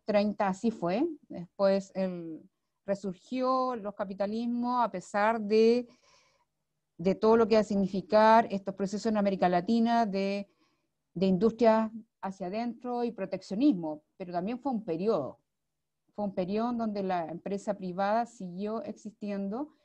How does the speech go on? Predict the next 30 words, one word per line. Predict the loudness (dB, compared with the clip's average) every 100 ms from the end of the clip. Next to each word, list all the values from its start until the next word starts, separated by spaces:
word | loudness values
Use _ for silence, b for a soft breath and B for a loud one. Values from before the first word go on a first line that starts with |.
| b
y | -2
la | -2
explotación | -2 -6 -6 -8 -6 -8 -6
también | -8 -6 -6 -8
siguió | -10 -10
existiendo. | -10 -12 -8 -6 -6 -10 -16 _ _ _ _ _ _ _ _ _ _ _ _ _
Entonces, | 4 4 4 0 2 -2 0
como | 2 2 4
para | 4 6 4 2
darle | 2 2 2 2
un | 0
poco | 0 2 4
la | 4 4
relación | 2 -2 -2 -6 -12 -8
con | -8 -8
el | -8
presente, | -12 -10 -6 -6 -8 -12 -16 _ _ _ _ _
y | -8 -6
Concepción | -4 -6 -8 -14 -6 -4 0 0 -2 -4
y | -8
la | -6 -6
industria | -8 -10
textil | -10 -10 -8 -6 -6 -6
vivieron | -8 -6 -6 -4
un | -6 -8
periodo | -6 -4 -2
bien, | -2 -2 -2 -6 _
eh, | -10 -8 -8
especial, | -8 -12 -8 -4 -2 -2
porque | -8 -8 -8 -8